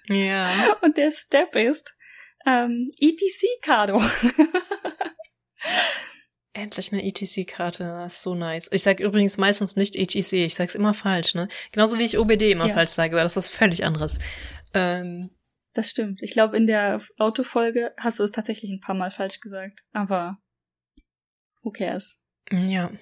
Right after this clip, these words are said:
Speaker 1: ich, ich auch immer im noch, da, das musst du mir jetzt wieder drei Tage Zeit geben und mich fragen, wie die Karte heißt, dann sag ich's wieder falsch.
Speaker 2: <laughs>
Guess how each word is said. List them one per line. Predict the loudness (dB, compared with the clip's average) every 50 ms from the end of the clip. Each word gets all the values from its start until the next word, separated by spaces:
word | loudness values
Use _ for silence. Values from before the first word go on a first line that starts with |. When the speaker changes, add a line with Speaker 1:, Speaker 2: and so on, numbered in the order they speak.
| _ _
Speaker 1:
ich, | -2 0 0 0 2 2
ich | 2 2 4 2 2
auch | 2 2
immer | 2 2 4 4
im | 4 4
noch, | 2 0 0 0
da, | -2 0
das | 2 2 4 4 4 2 2
musst | 2 2 2 2 2
du | 2
mir | 2 2
jetzt | 0 0 -2
wieder | 0 0 0
drei | 2 2 2 2
Tage | 2 2 0 0 0 0
Zeit | 0 0 0 0 0
geben | 0 0 0 0 0 -2
und | -4 -2 -2
mich | -2 -2 0
fragen, | 0 0 0 0
wie | 0
die | -2 -2
Karte | -2 -2 -2 -2 -2 -2
heißt, | -4 -4 -4 -6
dann | -8 -8
sag | -8 -8 -8
ich's | -8 -8 -8
wieder | -6 -4 0 2
falsch. | 2 2 2 2 0 -2 -2 -4
Speaker 2:
<laughs> | -10